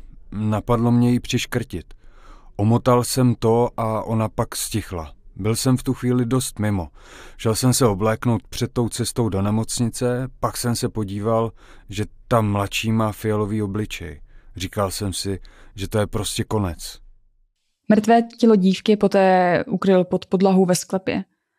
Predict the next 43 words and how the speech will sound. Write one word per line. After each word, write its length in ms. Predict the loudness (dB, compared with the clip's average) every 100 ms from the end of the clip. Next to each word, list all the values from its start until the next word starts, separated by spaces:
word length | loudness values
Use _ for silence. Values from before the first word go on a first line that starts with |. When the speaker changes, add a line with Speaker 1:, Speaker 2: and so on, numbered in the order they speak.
| _ 2
Speaker 2:
Na 80 |
dotaz 240 | 4 4 0
soudu, 420 | 0 2 4 4
proč 320 | 4 2 2
dívčino 560 | 0 0 2 4 4 4
tělo 240 | 2 2
ukryl, 560 | 2 2 4 4 0 0
eh, 220 | 2 2
pod 180 | 0 -2
podlahu, 420 | 0 2 2 2
tak 240 | 0 -2 -4
odpověděl, 680 | -2 2 6 6 4 2
že 220 | 2 2 4
ve 100 | 4
filmech 400 | 4 4 4 2
to 100 | 2
je 100 | 4
vždycky 320 | 2 0 0
tak, 280 | 0 0 -4 -18 -20 _
že 120 | 0
tělo 240 | 2 4 2
objeví 400 | 4 4 4 2
policie 440 | 2 -2 0 0
pod 140 | 0 -2
podlahou 400 | 2 4 4 2
ve 80 |
sklepě 380 | 0 0 0 2
a 120 | -2
chtěl 220 | -2 0 2
to 120 | 2
taky 200 | 2 2
tak 180 | 0 2
udělat 320 | 4 4 2
s 100 | -2
tím, 300 | 2 4 4
že 380 | 4 2 2 0
vlastně 300 | -4 -4 0
vytřel 320 | 2 2 -2
podlahu 600 | -2 0 2 4 2 0
a 120 | -2 0
uklidil 380 | 0 0 2
veškeré 340 | 2 0 -2 -2
stopy. 340 | -2 -4 -4